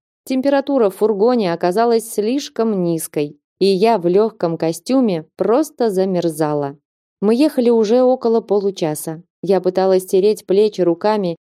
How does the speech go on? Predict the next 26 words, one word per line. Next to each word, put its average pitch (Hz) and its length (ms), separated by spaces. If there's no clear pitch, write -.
зуб 233 380
на 214 340
зуб 185 240
не 180 160
попадал. 165 600
И 240 80
как 330 260
сразу 269 440
не 196 160
поняла, 220 560
что - 260
машина 214 520
предназначена 202 800
для 190 140
перевозки 196 560
скоропортящихся 226 1040
продуктов. 220 720
"Тиги, 226 560
ты 262 140
как?" 262 460
позвала 185 400
Верису, 185 560
но 330 240
она 208 280
не 196 140
откликнулась. 170 840